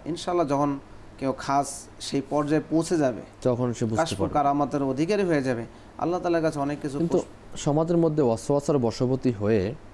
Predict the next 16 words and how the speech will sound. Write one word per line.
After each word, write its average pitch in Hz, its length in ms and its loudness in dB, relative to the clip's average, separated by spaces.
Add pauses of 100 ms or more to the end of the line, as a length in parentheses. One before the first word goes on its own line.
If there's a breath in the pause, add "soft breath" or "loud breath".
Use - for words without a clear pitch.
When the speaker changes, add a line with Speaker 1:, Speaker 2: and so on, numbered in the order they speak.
(460)
Speaker 2:
আপনি 113 160 -2
দেখবেন 123 140 0
ওয়াসওয়া-, 120 360 0 (100)
ওয়াসওয়াসার 139 480 0
বশবর্তী 113 560 -2
হয়ে 98 200 -2 (180)
Speaker 1:
জি। 110 80 -14 (380 loud breath)
Speaker 2:
কুপ্ররোচনার 117 760 2 (200)
আপনার 101 280 -4
বশবর্তী 101 500 -2
হয়ে 98 340 -2 (400 loud breath)
আমরা 120 200 0
কিন্তু 131 180 0
অনেক 117 220 2
কিছু 113 220 -2
করে 98 220 -2